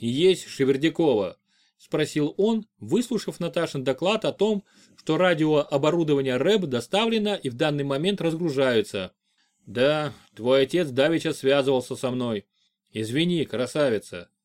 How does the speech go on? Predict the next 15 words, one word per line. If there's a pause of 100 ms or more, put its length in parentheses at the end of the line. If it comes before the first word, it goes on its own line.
(320)
Я
всё
понимаю, (100)
но
ничем
обрадовать
не
могу. (460)
Этот (100)
твой
предполагаемый
жених, (180)
младший
сержант
Велимеев,